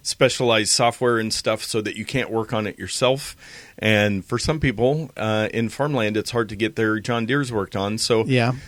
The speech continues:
Speaker 1: there's been a lot of legislation, a lot of attempts to change this. Other people are wanting to be able to fix their own computers or phones and be able
Speaker 2: Mm-hmm.
Speaker 1: to do all this stuff. Well, they finally,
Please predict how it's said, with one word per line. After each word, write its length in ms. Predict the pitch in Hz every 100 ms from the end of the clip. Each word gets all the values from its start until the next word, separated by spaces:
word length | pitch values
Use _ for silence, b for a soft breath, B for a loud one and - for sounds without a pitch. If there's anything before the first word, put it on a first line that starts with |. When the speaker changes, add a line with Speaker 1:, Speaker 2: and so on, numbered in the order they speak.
| -
Speaker 1:
there's 160 | 123
been 160 | 123 175
a 40 |
lot 220 | 160 151 147
of 120 | 123
legislation, 720 | 139 139 127 - 127 117 127
a 80 | 120
lot 200 | 117 131
of 120 | 127
attempts 520 | 117 - 135 127 -
to 120 | - 117
change 280 | - 107 104
this. 220 | 107 -
Other 180 | 135 131
people 300 | 117 131 120
are 100 | 117
wanting 340 | 110 113 113 110
to 100 | -
be 100 | 110
able 160 | 104
to 400 | 104 - 110 101 B B B
fix 280 | - 135 -
their 180 | 131 117
own 280 | 110 98 - _
computers 680 | - 127 - 143 135 131 123
or 120 | 117
phones 640 | 98 143 127 127 123 120
and 120 | 120 107
be 80 |
able 140 | 120 123
Speaker 2:
Mm-hmm. 40 |
Speaker 1:
to 100 | 131
do 140 | 117 113
all 120 | 107
this 160 | 104 -
stuff. 380 | - 98 98 B B B -
Well, 280 | 143 147 147
they 180 | 139
finally, 640 | 131 170 190 180 156 160